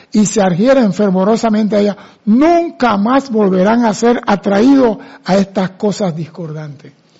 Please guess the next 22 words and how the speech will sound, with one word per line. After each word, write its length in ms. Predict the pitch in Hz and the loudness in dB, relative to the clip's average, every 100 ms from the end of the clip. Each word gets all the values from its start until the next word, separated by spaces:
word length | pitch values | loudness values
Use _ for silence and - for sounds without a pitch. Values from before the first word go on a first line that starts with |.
| _ _ | _ _
Cuando 220 | - 165 | -14 -12
tú 100 | 156 | -12
te 140 | 247 247 | -8 -6
anclas 320 | 262 254 220 | -8 -8 -8
en 80 | 185 | -8
la 60 | |
presencia, 520 | 165 180 208 262 190 160 135 - - _ _ _ _ - - | -10 -8 -6 -6 -6 -10 -14 -20 -20 _ _ _ _ -20 -16
a 40 | |
ti 140 | 190 214 | -10 -6
te 140 | 226 | -4
vale 380 | 202 208 208 196 - _ _ _ _ _ _ _ _ _ | -2 -2 -4 -6 -14 _ _ _ _ _ _ _ _ _
el 140 | 185 | -8
horóscopo, 680 | 180 185 214 214 233 - 208 170 | -6 -6 -10 -12 -14 -10 -12 -8
vamos 200 | 190 202 | -8 -6
para 120 | 185 | -8
allá 100 | 185 | -6
ahora, 240 | 190 175 | -6 -8
¿no? 100 | 156 | -12
Si 140 | 185 190 | -12 -12
es 60 | |
que 100 | 175 | -10
llegamos, 380 | 190 170 180 156 | -10 -10 -10 -12